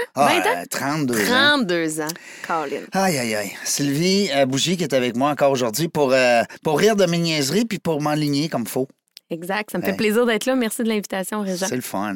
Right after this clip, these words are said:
Speaker 1: J'aime ça. Euh, je trouve qu'on fait une belle équipe.
Speaker 2: Ben oui.
Speaker 1: Ouais, pour
Speaker 2: Vraiment.
Speaker 1: vrai.
Speaker 2: Vraiment.
Speaker 1: Euh, on a eu une belle invitée tantôt, hein ?
Speaker 2: Hey, oui.
Speaker 1: Christy,
Speaker 2: Je, c'est
Speaker 1: on
Speaker 2: la
Speaker 1: a pogné
Speaker 2: troisième
Speaker 1: quelque chose,
Speaker 2: fois,
Speaker 1: là.
Speaker 2: moi, que je parle à Carole Goyette, puis ça fait trois fois que j'apprends des nouvelles choses.
Speaker 1: Non, mais c'est une encyclopédie, cette fille-là, là.
Speaker 2: Ouais.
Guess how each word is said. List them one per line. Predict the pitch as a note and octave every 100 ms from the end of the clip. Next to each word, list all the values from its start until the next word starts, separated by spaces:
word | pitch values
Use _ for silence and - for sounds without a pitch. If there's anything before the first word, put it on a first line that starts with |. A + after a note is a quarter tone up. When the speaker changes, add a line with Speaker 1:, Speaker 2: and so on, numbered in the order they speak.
| F2+
Speaker 1:
J'aime | A#2+ A#2
ça. | - D3 - - - - -
Euh, | B2
je | A#2
trouve | F3 E3+
qu'on | E3
fait | - D3
une |
belle | C#3+ C3
équipe. | A#2 D3+ _ _ _ -
Speaker 2:
Ben | F3+
oui. | B3+ - _
Speaker 1:
Ouais, | G#2+ C3 D#3 - _ -
pour | A2+
Speaker 2:
Vraiment. | G3+ F#3+
Speaker 1:
vrai. | D#3 - - - -
Speaker 2:
Vraiment. | G3 F3+ G3+ - -
Speaker 1:
Euh, | B2 A#2+ B2 -
on | C3
a |
eu | D3
une | C#3+
belle | C#3+
invitée | C3+ G#2+ D3+
tantôt, | C#3 B2 C#3+ C#3
hein ? | C#3+ - _ - -
Speaker 2:
Hey, | G3 G#3+
oui. | F#3+ C4 D4+ _ _ _
Speaker 1:
Christy, | - -
Speaker 2:
Je, | D3+
c'est | D3 -
Speaker 1:
on |
Speaker 2:
la | C3
Speaker 1:
a |
pogné | B2+
Speaker 2:
troisième | C#3 C#3 E3
Speaker 1:
quelque | G#3+ C3
chose, | C#3+ F3+
Speaker 2:
fois, | A3+ F4+
Speaker 1:
là. | G4+
Speaker 2:
moi, | G#3
que | G3 E3+
je | -
parle | F#3 F3+
à |
Carole | E3 E3+ F3+ G3+ F#3
Goyette, | F3 E3 G3+ B3 -
puis |
ça | F3+
fait | D#3 F3+
trois | - A3
fois | B3
que | G#3
j'apprends | F3 - F#3
des | F3
nouvelles | F3+ G3+ F3+ D#3
choses. | F3+ D#3+ D3 - _ - -
Speaker 1:
Non, | B2 D3+
mais | C#3
c'est | - G#2
une | A2
encyclopédie, | C3 - - C#3 G2+ B2+
cette | D3+ -
fille-là, | - F2+ G#2+ G2+
là. | F2
Speaker 2:
Ouais. | F#3+